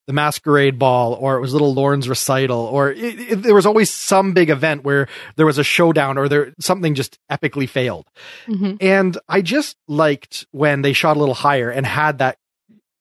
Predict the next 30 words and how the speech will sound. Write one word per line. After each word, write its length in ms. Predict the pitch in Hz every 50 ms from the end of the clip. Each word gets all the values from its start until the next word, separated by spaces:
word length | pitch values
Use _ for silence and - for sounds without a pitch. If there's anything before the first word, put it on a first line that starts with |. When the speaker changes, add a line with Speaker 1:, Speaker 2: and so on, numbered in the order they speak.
| _ 165
Speaker 1:
kind 220 | - 160 160 147 139
of 200 | 135 131 117 123
set 280 | - - 175 165 -
piece 260 | - 147 131 113 - - -
at 140 | 139 135 -
the 120 | 139 127
end 140 | 139 156 160
of 80 | 175
these. 340 | 175 214 262 311 302 - - - - - - - - - - _ _ _ _ _ -
You 100 | 208 190
can't 220 | - 254 247 220 190
always 220 | 170 151 139 110
do 140 | - 120 113
that, 180 | 107 101 95
right? 140 | 117 143 143
You 80 | 143 135
can't 200 | - 190 175 -
play 220 | - - 147 139
the, 340 | 135 120 123 123 120 120 117 - 180 165 147 - -
the 160 | 180 151 156
one-up 480 | 143 139 147 147 143 139 131 - - - - _ _ _ 131
game 320 | 139 139 131 131 123 120
every 300 | - 151 151 135 139 131
time 320 | - - 147 143 139 135 131
you, 220 | 127 127 127 127
you 180 | 127 131 131 127
revisit 400 | 131 135 127 135 135 117 131 120
a 40 | -
sketch, 380 | - - 180 170 147 - - - - - - - - _
but 280 | - 180 175 - -